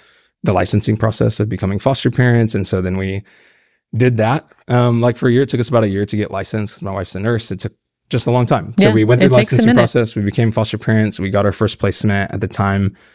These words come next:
Speaker 1: uh, she was two and a half years old. She was with us for about eighteen months before she reunified with her mom. Um, and somewhere in between there, we got, we took on a, a teenager, and then we took on the teenager siblings and things like that.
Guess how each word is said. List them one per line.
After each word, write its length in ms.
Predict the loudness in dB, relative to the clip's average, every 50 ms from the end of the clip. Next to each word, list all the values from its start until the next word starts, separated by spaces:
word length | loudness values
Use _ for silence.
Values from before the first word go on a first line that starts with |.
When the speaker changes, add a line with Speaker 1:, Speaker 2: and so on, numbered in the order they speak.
| _ _ _
Speaker 1:
uh, 320 | -2 -2 0 0 -2 -2
she 160 | -2 0 0 0
was 160 | 0 0 0
two 120 | -2 -2
and 80 | 0 0
a 60 | -2
half 240 | -2 -4 -4 -4 -4
years 260 | -2 -2 -2 -2 -2
old. 320 | 0 2 2 2 2 2
She 140 | 0 0 -2
was 160 | 0 0 0
with 160 | -2 -2 0 -2
us 180 | -2 -2 -4
for 200 | -4 -2 -2 0
about 280 | 0 0 0 -2 -2 -4
eighteen 320 | -6 -2 -2 -2 0 0
months 240 | 0 0 -2 -2 -2
before 280 | -4 -4 -2 -2 -4 -4
she 280 | -2 -4 -4 -4 -2
reunified 560 | -4 -4 -4 -4 -4 -4 -4 -4 -4 -4 -4
with 120 | -8 -8 -8
her 80 | -6
mom. 300 | -2 0 0 0 -2 -2 -6 -12 -20 -20 -20 -20 -20 -20 _ _ -6
Um, 460 | -4 -2 -2 -2 -4 -4 -6 -8 -8 -4
and 280 | -2 -2 -2 -2 -2
somewhere 280 | -2 0 2 4 4 4
in 60 | 4 4
between 240 | 2 2 2 2 2
there, 120 | 2 0
we 100 | -2 -2
got, 120 | -4 -6 -8 -6 -4
we 120 | -4 -2
took 200 | -2 -2 -2 -2
on 160 | -2 -4 -4
a, 380 | -6 -6 -6 -4 -4 -4 -4 -6 -8
a 80 | -6
teenager, 440 | -2 0 0 2 2 2 2 2 0
and 100 | 0 0
then 60 | -2
we 80 | -4 -6
took 160 | -6 -6 -6
on 100 | -6 -6
the 60 | -6
teenager 340 | -6 -8 -8 -8 -8 -8 -10
siblings 600 | -2 0 0 2 4 2 2 2 2 0 0 -2
and 140 | -2 -4 -2
things 220 | -4 -4 -4 -4
like 160 | -6 -6 -4
that. 300 | -4 -4 -2 -2 -4 -6